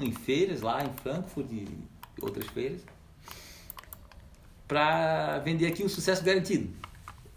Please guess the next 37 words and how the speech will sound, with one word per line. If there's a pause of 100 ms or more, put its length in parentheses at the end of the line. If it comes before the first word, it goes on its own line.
(120)
O
Harry
Potter, (1160)
<coughs>
enfim, (240)
tanta
coisa
que
tem
aí, (840)
né? (280)
O
Harry
Potter
até
é
um
exemplo
que
é
indigno
de
colocar
junto
com
outro,
porque
Harry
Potter
é
tão
bom (680)
perto
de
outras
coisas
que,